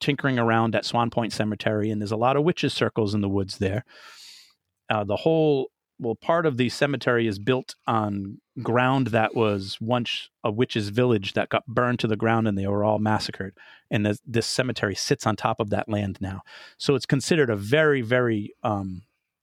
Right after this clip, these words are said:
special place for witchcraft out in the woods. So we would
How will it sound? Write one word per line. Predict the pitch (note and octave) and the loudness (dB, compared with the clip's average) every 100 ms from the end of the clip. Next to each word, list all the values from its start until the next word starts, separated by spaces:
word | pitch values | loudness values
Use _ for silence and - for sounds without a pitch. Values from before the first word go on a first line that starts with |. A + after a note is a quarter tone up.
| - | -18
special | - - B2+ B2 | -14 -4 -2 -2
place | - B2 A2+ - | 0 0 0 -4
for | - G2+ | -6 -2
witchcraft | G#2+ - G2+ G#2+ - - _ _ | -2 -4 -6 -8 -12 -20 _ _
out | A#2 A2 | -4 -4
in | |
the | G2+ | -4
woods. | G2 F#2+ - - _ - - | -4 -6 -12 -16 _ -20 -16
So | - C#3+ | -2 2
we | G#3 | 2
would | G#3 | 2